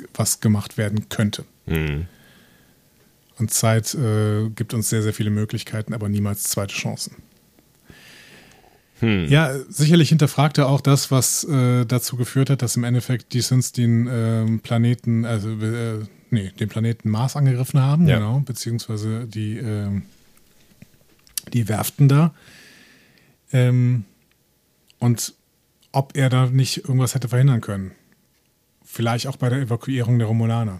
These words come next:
Speaker 1: Wer weiß es schon.
Speaker 2: Ja, klar. Ähm, und wahrscheinlich, genau, wahrscheinlich nicht nur das. Äh, ne? Also wenn er, es klingt ja irgendwie so auch, als würde er über sein ganzes,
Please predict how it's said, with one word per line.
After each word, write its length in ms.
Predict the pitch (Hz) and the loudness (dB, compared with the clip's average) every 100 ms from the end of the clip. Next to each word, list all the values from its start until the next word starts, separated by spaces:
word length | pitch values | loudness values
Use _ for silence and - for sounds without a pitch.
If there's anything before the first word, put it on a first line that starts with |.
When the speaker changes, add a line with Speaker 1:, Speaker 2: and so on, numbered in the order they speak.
| - | -6
Speaker 1:
Wer 160 | 117 113 | -4 -2
weiß 220 | 117 - | -2 -4
es 60 | 107 | -6
schon. 180 | - - - _ _ _ _ _ - - - - - _ | -8 -10 -20 _ _ _ _ _ -20 -20 -20 -20 -20 _
Speaker 2:
Ja, 140 | 98 131 | 2 2
klar. 300 | 139 123 190 - - - | 2 0 -2 -8 -18 -2
Ähm, 400 | 95 95 92 92 - _ _ _ _ _ _ _ _ _ - | 2 4 4 0 -4 _ _ _ _ _ _ _ _ _ -6
und 240 | 95 80 | -4 -2
wahrscheinlich, 480 | 82 87 87 92 76 - 87 | 0 2 4 2 0 -10 -6
genau, 340 | 85 85 80 | -2 -2 -2
wahrscheinlich 400 | 80 - 80 78 | -4 -4 -4 -2
nicht 160 | 82 80 | -4 -4
nur 100 | 80 | -2
das. 380 | 85 101 - - - | -2 -2 -8 -12 -8
Äh, 60 | 80 78 78 80 80 | -4 -2 -2 -4 -8
ne? 260 | 80 85 90 | -4 -4 -4
Also 280 | 82 82 82 | -6 -6 -4
wenn 120 | 82 | -2
er, 200 | 78 80 | 0 0
es 400 | 85 82 80 - - - | -2 -6 -8 -8 -10 -8
klingt 220 | 85 85 | -4 -2
ja 80 | 69 | -2
irgendwie 220 | 78 82 | -2 -2
so 140 | 80 | -2
auch, 200 | - - | -2 -4
als 380 | - - - 87 | -6 -8 -10 -4
würde 200 | 80 80 | 0 0
er 140 | 69 | 0
über 180 | 73 78 | 0 0
sein 160 | 78 73 | -2 -2
ganzes, 540 | 80 95 80 - - | -2 -2 -6 -6 -10